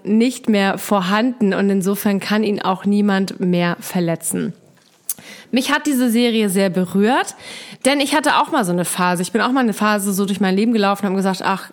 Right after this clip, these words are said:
pf, schlimmer kann's mich eigentlich nicht mehr treffen und hatte selber das Gefühl, ach, äh, eigentlich bringt es auch gar nichts, an meine Träume oder an meine Wünsche zu glauben, denn am Ende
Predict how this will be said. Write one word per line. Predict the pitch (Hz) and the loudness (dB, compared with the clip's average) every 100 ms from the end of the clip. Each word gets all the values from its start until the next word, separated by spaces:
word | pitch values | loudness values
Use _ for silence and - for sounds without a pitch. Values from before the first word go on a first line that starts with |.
| - | -18
pf, | - - - | -14 -12 -8
schlimmer | - 220 233 202 | -2 2 2 0
kann's | 214 220 226 | 0 0 0
mich | 190 | -2
eigentlich | 190 196 202 | 0 -2 -2
nicht | 202 - | -4 -2
mehr | 185 | -4
treffen | - 233 233 233 - - - - - - | -2 -2 0 0 -2 -10 -16 -18 -12 -2
und | 214 214 | 0 2
hatte | 233 | 0
selber | 190 202 226 | 0 2 0
das | 226 | -2
Gefühl, | 214 - 226 214 - | -4 -2 0 0 0
ach, | 180 - | -2 -2
äh, | - 196 | -4 -2
eigentlich | - 226 220 - | 0 0 -2 0
bringt | 226 254 | 0 0
es | - | -2
auch | - 180 | -2 -2
gar | 208 202 | 0 0
nichts, | 208 196 | 0 0
an | 196 | 0
meine | 196 190 | 0 -2
Träume | - 196 208 226 196 | -2 0 2 2 2
oder | 190 | 0
an | 190 | 0
meine | 185 185 170 | 0 -2 0
Wünsche | 208 277 262 | 0 0 -4
zu | 226 208 | -2 -2
glauben, | 190 185 185 185 185 - - - - | 0 2 2 0 -2 -6 -18 -20 -4
denn | 196 202 | 0 2
am | 196 | 0
Ende | - 196 214 208 196 - - - | 0 0 2 2 0 -2 -6 -8